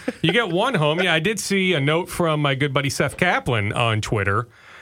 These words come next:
So I don't know how far it goes back. So I guess I need a little bit more context. But the point stands that going back some amount of time, the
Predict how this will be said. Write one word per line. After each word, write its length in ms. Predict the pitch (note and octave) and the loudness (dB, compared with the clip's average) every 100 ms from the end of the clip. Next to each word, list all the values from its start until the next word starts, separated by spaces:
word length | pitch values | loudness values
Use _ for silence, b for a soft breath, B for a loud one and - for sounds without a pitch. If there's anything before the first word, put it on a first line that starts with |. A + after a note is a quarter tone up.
| B B | B B
So 360 | - E3+ D#3 D#3 | -2 2 2 4
I 160 | D#3 | 2
don't 100 | C4 | 2
know 120 | B3 F#3 | 2 2
how 180 | F#3+ | 0
far 440 | D3+ - F3+ F#3 F3+ | 0 -2 0 2 2
it 120 | B2 | 0
goes 360 | C#3 B2+ G#2+ E2 - _ - | 0 0 0 -4 -12 _ -2
back. 320 | G#2 D#2 - | -2 -2 -2
So 100 | C3 | -2
I 40 | |
guess 180 | C3+ - | 0 0
I 40 | C#3+ | 0
need 160 | C#3+ | 0
a 40 | B2+ | 0
little 180 | D#3 D3 | 0 -2
bit 80 | C#3+ | -2
more 160 | B2+ | -2
context. 840 | A2+ - D#3 C#3+ - D#2+ - - - | -2 0 0 0 -2 -6 -8 -14 -8
But 140 | - - | -6 -4
the 60 | |
point 280 | - G3 G3+ | -4 -2 -2
stands 640 | - - A#2+ F2 F2+ B2 - B B B B B | -4 -2 -2 -2 -4 -4 -10 B B B B B
that 180 | A2+ C3+ | 0 0
going 240 | D3 G#3 G#3 | 2 0 0
back 220 | G3+ G3+ | 0 0
some 200 | - C#4 | 0 0
amount 300 | C4+ A#3+ A#3 | 0 0 0
of 100 | A3+ | -4
time, 760 | - G#3+ F#3 C3 C#3+ F#3+ G3+ D3 | 0 2 4 2 2 -2 -4 -2
the 260 | D#3+ F#3 | -2 -4